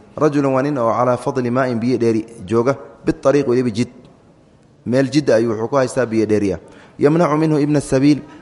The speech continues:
musaafirka ayuu diidayaa, qofka isaga Ilaahay subxaanahu wa tacaala maalinta qiyaamo mana tahiro, mana eego, ma, waxayna, waxaana u sugnaatay cadaab aad u xanuun badan.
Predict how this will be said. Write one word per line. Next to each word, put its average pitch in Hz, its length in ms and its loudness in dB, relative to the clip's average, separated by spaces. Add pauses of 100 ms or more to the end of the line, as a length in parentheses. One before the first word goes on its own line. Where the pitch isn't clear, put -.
musaafirka 143 480 -2
ayuu 139 160 2
diidayaa, 123 460 2 (300)
qofka 139 260 0
isaga 131 220 -4
Ilaahay 123 240 0
subxaanahu 120 300 -6
wa - 40 -14
tacaala 120 220 -2
maalinta 139 300 -4
qiyaamo 113 360 -2 (280)
mana 139 160 0
tahiro, 113 500 -2 (280)
mana 135 420 0
eego, 123 340 -2 (340)
ma, 120 420 -2
waxayna, 135 340 -2
waxaana 131 300 0
u 131 40 -4
sugnaatay 123 540 -2 (100)
cadaab 120 320 0 (520)
aad 123 160 2
u 110 40 -4
xanuun 104 260 -2
badan. 95 220 -2